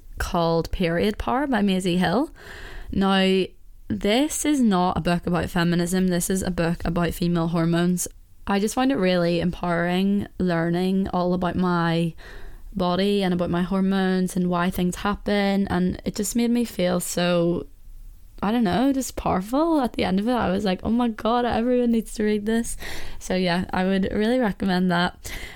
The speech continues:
Then some, some other books that are on my reading list. So I haven't read these yet, but I definitely will sometime soon. I have the biggest reading list ever, so, um, it's taken me a long time to get through it.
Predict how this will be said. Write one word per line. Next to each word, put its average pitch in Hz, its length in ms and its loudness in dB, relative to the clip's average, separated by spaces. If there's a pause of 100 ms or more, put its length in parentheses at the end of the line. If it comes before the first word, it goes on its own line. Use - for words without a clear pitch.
Then 233 460 2
some, 240 440 2 (720)
some 247 260 2
other 196 220 2
books 190 340 -2
that 190 120 2
are 185 100 0
on 185 200 2
my 180 100 4
reading 180 300 2
list. 180 180 0
So - 100 -2
I 185 40 2
haven't 190 400 0
read 170 180 0
these 170 240 -2
yet, 165 320 0
but 170 320 0
I 185 60 2
definitely 180 680 -2
will 175 300 0
sometime 180 480 0
soon. 175 320 -2
I 170 60 -2
have 170 180 -2
the 185 80 0
biggest 175 420 -2
reading 175 640 0 (160)
list 190 360 -2
ever, 175 440 0
so, 165 420 0 (100)
um, 170 200 -2
it's - 140 -6
taken 180 180 0
me 180 80 2
a 165 80 2
long 165 180 0
time 165 180 0
to 175 60 0
get - 160 -2
through 165 160 0
it. 180 140 -2